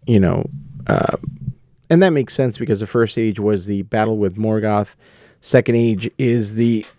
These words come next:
buildup of, of Sauron. So they're getting to the point of they're showing you how Sauron gets his power. And, and that, that is one thing that is consistent with this show, is that it's very easy to see how Sauron ends up,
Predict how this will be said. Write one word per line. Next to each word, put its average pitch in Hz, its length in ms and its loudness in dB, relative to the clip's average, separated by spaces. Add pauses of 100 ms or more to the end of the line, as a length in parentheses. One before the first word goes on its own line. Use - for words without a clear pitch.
(140)
buildup 123 540 2
of, 107 280 -2 (140)
of 123 160 -6
Sauron. 113 640 0 (300)
So - 160 -2
they're 147 120 4
getting 160 240 0
to 143 80 2
the 131 80 -2
point 139 280 -4
of 110 80 -4
they're 110 100 0
showing 123 360 -2
you 107 120 0
how 117 200 -2
Sauron 107 600 0 (1120)
gets 123 240 6
his 107 140 -8
power. 117 600 0 (160)
And, 113 320 2 (680)
and 120 540 -2
that, 127 360 0
that 127 160 0
is 127 140 -2
one 135 260 -4
thing 135 280 -2
that 117 120 2
is 113 120 -2
consistent - 500 -6
with 107 100 -6
this 104 120 -2
show, 117 360 2
is 107 220 -4
that 104 160 0
it's 95 140 -2
very 135 300 2
easy 110 300 -4
to 95 100 0
see 110 320 -2 (160)
how 113 260 0
Sauron 107 720 0 (580)
ends 123 300 6
up, 110 100 8